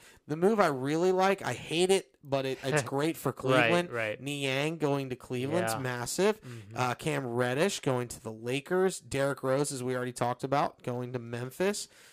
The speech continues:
Speaker 1: And Troy Brown Junior with the Timberwolves. Not many others. Shake Milton going to the Timberwolves
Speaker 2: Eric
Speaker 1: as
Speaker 2: Gordon
Speaker 1: well.
Speaker 2: to Phoenix.
Speaker 1: Yeah, they made a lot of moves. Uh, Gordon
Speaker 2: Yeah.
Speaker 1: Eubanks, uh, Wantebe,
Speaker 2: I, I
Speaker 1: um,
Speaker 2: think
Speaker 1: and Bates
Speaker 2: Phoenix,
Speaker 1: Tripp.
Speaker 2: Phoenix has a
Speaker 1: And
Speaker 2: lot of
Speaker 1: Bailey.
Speaker 2: wing players.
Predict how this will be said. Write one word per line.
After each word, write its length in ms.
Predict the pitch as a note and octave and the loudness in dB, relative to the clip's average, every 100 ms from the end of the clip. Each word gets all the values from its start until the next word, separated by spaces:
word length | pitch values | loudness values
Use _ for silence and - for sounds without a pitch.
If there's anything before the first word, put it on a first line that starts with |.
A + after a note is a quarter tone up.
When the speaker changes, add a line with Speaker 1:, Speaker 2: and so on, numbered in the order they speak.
| - | -16
Speaker 1:
And 200 | - A#2+ | -8 -8
Troy 280 | A#2 D#3+ D3+ | -2 0 0
Brown 320 | C#3 C#3 C3 | 0 -2 -2
Junior 340 | A#2 B2+ B2+ B2+ | -4 -6 -4 -2
with 160 | A#2+ | -4
the 100 | - A#2+ | -6 -10
Timberwolves. 760 | - C#3 C3 B2+ B2 B2 A#2 | -8 -8 -4 -4 -2 -2 -2
Not 160 | A3 G#3 | -2 0
many 240 | E3 C3+ | -2 0
others. 280 | C3+ B2+ B2+ | 0 0 -4
Shake 280 | - D#3+ C3+ | -2 -4 -4
Milton 320 | C3+ A#2+ B2+ | -6 -6 -6
going 240 | B2 A#2+ | -6 -4
to 60 | B2 | -6
the 100 | A#2+ | -8
Timberwolves 300 | - B2+ A#2+ | -8 -6 -2
Speaker 2:
Eric 220 | B2 B2 | 0 0
Speaker 1:
as 60 | A#2 | -2
Speaker 2:
Gordon 360 | A2+ A#2 A#2+ A#2+ | 0 0 0 -2
Speaker 1:
well. 120 | A#2 | -6
Speaker 2:
to 40 | |
Phoenix. 500 | G#2 A#2 A#2 B2 - | -6 -10 -8 -10 -10
Speaker 1:
Yeah, 300 | D3 F3+ F3 | 4 8 8
they 160 | F3 C4 | 6 2
made 160 | D4+ | 2
a 60 | F#3+ | 2
lot 200 | D3 B2+ | 2 0
of 60 | B2+ | -2
moves. 400 | B2 A#2+ A2+ - - | -4 -4 -6 -10 -10
Uh, 40 | C#3+ | -8
Gordon 340 | C3+ D#3+ D#3+ D#3 | 0 2 2 -2
Speaker 2:
Yeah. 40 | C3+ | -4
Speaker 1:
Eubanks, 480 | D3 C#3+ C#3+ C#3+ - | -2 0 -2 -2 -6
uh, 320 | - B2+ A#2+ - - G1+ B2 | -6 -6 -6 -8 -14 -10 -6
Wantebe, 760 | C3+ C3 C#3+ C#3 C#3 C#3 C3+ C3 _ _ _ | -4 -2 0 2 2 2 0 -4 _ _ _
Speaker 2:
I, 80 | - | -4
I 260 | A#2+ A#2 C3 | -4 -4 -6
Speaker 1:
um, 60 | |
Speaker 2:
think 300 | - A#3 F3+ | -2 -4 -2
Speaker 1:
and 120 | C3+ | -2
Bates 120 | C#3 D3 | 0 0
Speaker 2:
Phoenix, 460 | F3+ D3+ F3+ - - | 2 2 2 -2 -14
Speaker 1:
Tripp. 120 | - _ | -18 _
Speaker 2:
Phoenix 360 | E3 F#3+ G#3+ - | -6 -6 -6 -6
has 100 | D#3+ | -4
a 60 | |
Speaker 1:
And 220 | A#2+ B2 | -4 -4
Speaker 2:
lot 280 | G#2 A#2 C3+ | 2 6 6
of 40 | C3+ | 6
Speaker 1:
Bailey. 80 | A#2+ | 0
Speaker 2:
wing 220 | A#2+ A2 | -4 -8
players. 520 | G#2 F2+ F2+ - - | -10 -10 -12 -16 -20